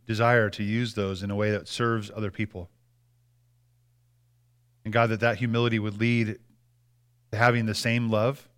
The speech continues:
that we would be united in the Spirit of God, that we would be intent on one purpose, and that is serving one another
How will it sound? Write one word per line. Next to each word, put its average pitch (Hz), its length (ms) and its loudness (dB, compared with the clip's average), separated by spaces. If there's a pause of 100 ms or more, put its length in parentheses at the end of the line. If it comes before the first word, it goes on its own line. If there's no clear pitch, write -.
(1500)
that 107 80 -2
we 117 100 2
would 117 60 0
be 117 80 2
united 117 520 2
in 104 220 -6
the 101 80 -6
Spirit 117 520 0
of 104 120 -8
God, 107 380 0
that 95 100 -4
we 104 100 -4
would 104 200 -6 (500)
be 110 100 -2
intent 110 500 -2 (260)
on 101 240 -6
one 110 260 -2
purpose, - 600 -8 (1080)
and 104 100 -2
that 107 100 4
is 101 80 -4
serving 123 400 0
one 120 120 -2
another 107 500 -2